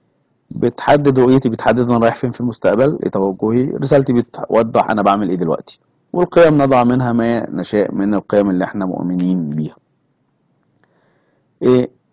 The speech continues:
احنا طيب بتوع جودة شاملة، وكلنا بنشتغل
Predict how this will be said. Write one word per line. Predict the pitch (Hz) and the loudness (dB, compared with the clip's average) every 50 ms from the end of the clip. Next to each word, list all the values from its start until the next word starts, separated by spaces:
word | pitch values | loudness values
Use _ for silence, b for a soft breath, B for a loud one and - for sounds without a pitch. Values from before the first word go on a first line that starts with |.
| _ _ _ _ - 160 | _ _ _ _ 0 0
احنا | 156 147 175 170 | 2 2 2 2
طيب | 156 170 160 160 151 | 4 6 6 6 4
بتوع | 156 - - - - 165 | 2 -6 -8 0 2 2
جودة | 156 156 151 156 151 147 | 4 6 6 6 6 4
شاملة، | - 151 143 143 127 - - _ _ _ _ _ _ _ _ _ _ _ _ _ _ _ _ _ _ _ _ - | 4 4 2 2 0 -4 -8 _ _ _ _ _ _ _ _ _ _ _ _ _ _ _ _ _ _ _ _ -14
وكلنا | - 87 87 - 92 101 120 131 | -12 -10 -4 -2 0 0 2 2
بنشتغل | 139 135 127 - - 135 131 135 135 131 | 2 0 0 2 2 4 6 6 6 4